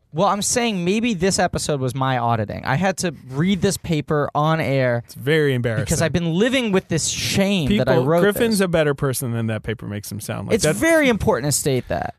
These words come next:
Speaker 2: And he is aware that that paper is an example of the most worst, most horrible kind of,
Speaker 1: Yep.
Speaker 2: like, entitlement.
Speaker 1: Yep.
Speaker 2: Yeah.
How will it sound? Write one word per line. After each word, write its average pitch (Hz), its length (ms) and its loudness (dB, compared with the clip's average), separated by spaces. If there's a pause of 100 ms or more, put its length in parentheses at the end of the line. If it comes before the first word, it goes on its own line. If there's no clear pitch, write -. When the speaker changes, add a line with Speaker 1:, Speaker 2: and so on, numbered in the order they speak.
(120)
Speaker 2:
And 151 140 -2
he 165 240 2
is 180 220 2
aware 165 340 2
that 135 160 -4
that 135 200 0
paper 117 360 -2
is 117 340 -4
an 120 80 -4
example 117 340 -6
of 113 100 -8
the 120 100 -4
most 127 520 -2
worst, 135 420 -2
most 120 220 -4
horrible 113 360 -2
kind 110 440 -8
of, 120 220 -6
Speaker 1:
Yep. 220 140 4
Speaker 2:
like, 113 200 -2
entitlement. 110 580 -6 (340)
Speaker 1:
Yep. 247 220 2 (160)
Speaker 2:
Yeah. 101 100 -6